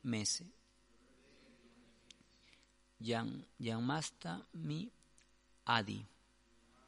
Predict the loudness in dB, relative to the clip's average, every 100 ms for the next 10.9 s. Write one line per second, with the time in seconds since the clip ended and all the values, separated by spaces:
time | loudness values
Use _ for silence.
0 | -20 -20 -20 -20 -20 -20 -20 -20 -20 -20
1 | -20 -20 -20 -20 -20 -20 -4 0 4 4
2 | 2 2 2 2 2 2 4 2 0 0
3 | 0 0 -4 -2 2 4 2 0 -4 -2
4 | -2 -2 -2 -4 -4 -8 -14 -20 -20 -20
5 | -20 -20 -20 -20 -20 -20 -20 -20 -20 -20
6 | -20 -20 -20 -20 -20 -20 -20 -20 -20 -20
7 | -20 -20 -20 -18 -18 -20 -20 -20 -20 -20
8 | -20 -16 0 6 8 6 2 -4 -18 -20
9 | -20 -20 -20 -20 -20 -20 -20 -20 _ -16
10 | -2 2 4 2 0 -4 -6 -6